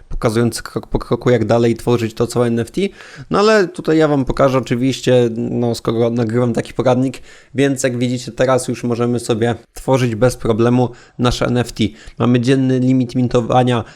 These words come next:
na pięćdziesięciu obrazkach, czy tam wideo, czy audio. Mamy też informację, tak jak widzicie tutaj można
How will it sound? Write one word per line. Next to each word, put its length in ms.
na 160
pięćdziesięciu 880
obrazkach, 800
czy 120
tam 180
wideo, 280
czy 180
audio. 360
Mamy 200
też 180
informację, 600
tak 120
jak 120
widzicie 360
tutaj 220
można 420